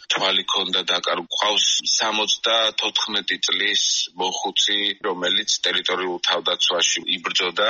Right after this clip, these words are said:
მარიუპოლში. დაზიანებული აქვს ხელი, ბრძოლის წინახალზე იყო, მას აქვს მაგალითად სიმსივნე,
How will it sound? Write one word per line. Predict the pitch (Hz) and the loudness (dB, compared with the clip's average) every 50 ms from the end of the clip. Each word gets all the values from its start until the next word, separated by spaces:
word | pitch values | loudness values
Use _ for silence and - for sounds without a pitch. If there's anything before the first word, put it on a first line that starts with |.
| 120 123 - | 2 0 -2
მარიუპოლში. | - 87 90 98 95 98 98 95 92 - - 95 98 101 - - - 131 131 123 | -2 -2 0 0 2 0 0 -2 -4 -2 -2 0 2 2 2 2 2 2 0 0
დაზიანებული | - 87 90 95 107 - - 98 95 95 98 95 90 - 95 92 92 92 | 0 0 0 0 0 0 0 0 0 0 -2 -4 -4 -6 -8 -6 -2 -2
აქვს | 87 82 - - - | -2 -2 0 0 0
ხელი, | - - 101 101 101 101 107 113 120 120 117 | 2 2 2 2 2 2 2 2 0 0 0
ბრძოლის | - - - - - 87 87 87 - | -2 -2 -2 -2 0 0 0 0 0
წინახალზე | - - 87 85 87 90 87 - - 107 95 - - 95 90 90 | 0 0 0 0 0 0 0 0 0 0 0 0 0 0 0 0
იყო, | 90 92 - - 101 113 | -2 -2 -2 -2 -2 -2
მას | 104 95 87 87 - - | -2 -2 0 0 0 2
აქვს | - - - - - | 0 0 0 -2 -2
მაგალითად | 76 78 78 - - - 76 - | -2 -4 -4 -4 -4 -4 -4 0
სიმსივნე, | - - - 104 104 104 - - 110 107 104 107 110 107 | 0 2 2 2 0 0 0 0 0 -2 -2 -2 0 0